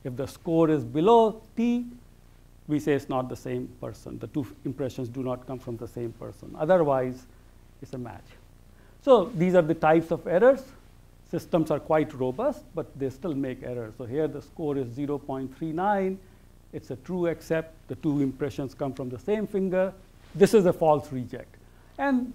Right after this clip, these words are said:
the reason for that is because of the large cut, and maybe only part of the fingerprint was captured at the, at the verification time.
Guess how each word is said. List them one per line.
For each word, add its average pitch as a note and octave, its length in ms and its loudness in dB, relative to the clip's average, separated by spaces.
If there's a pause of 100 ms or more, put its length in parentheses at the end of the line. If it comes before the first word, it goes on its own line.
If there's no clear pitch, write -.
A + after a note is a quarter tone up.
the G3 140 0
reason F#3 400 4
for E3 180 2
that D#3+ 360 6
is D3+ 180 2
because C#3+ 420 -2
of B2 160 -4
the C3 240 -4 (440)
large C3+ 440 -2
cut, G3 360 2
and D3+ 140 -2
maybe C#3 500 0
only C#3+ 260 0
part F3 400 4
of D3 100 0
the D3+ 80 0
fingerprint D3+ 680 0 (120)
was C#3+ 240 -6
captured C#3+ 480 -4
at A#2+ 160 -6
the, C3 160 -4 (380)
at C3 140 -6
the C#3+ 100 -4
verification C3 840 -6
time. B2+ 380 -10